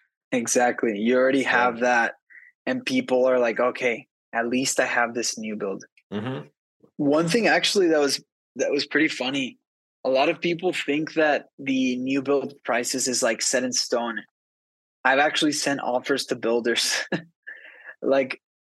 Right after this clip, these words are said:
Speaker 1: my clients are like, "You know what? This house is at four forty. We want it for four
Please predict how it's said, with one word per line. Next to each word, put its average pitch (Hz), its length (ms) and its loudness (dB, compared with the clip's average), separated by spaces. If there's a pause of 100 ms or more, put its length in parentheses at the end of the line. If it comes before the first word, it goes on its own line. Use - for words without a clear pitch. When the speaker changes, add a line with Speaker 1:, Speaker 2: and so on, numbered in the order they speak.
(300)
Speaker 1:
my 139 320 0
clients 139 420 0
are 147 60 2
like, 131 140 2
"You 135 80 0
know 139 120 2
what? 135 180 2
This 135 140 -4
house 135 160 -2
is 135 60 -4
at 120 160 -2
four 123 120 0
forty. 123 420 -2
We 120 120 -2
want 117 220 -2
it 107 80 -10
for 117 80 -4
four 113 400 -2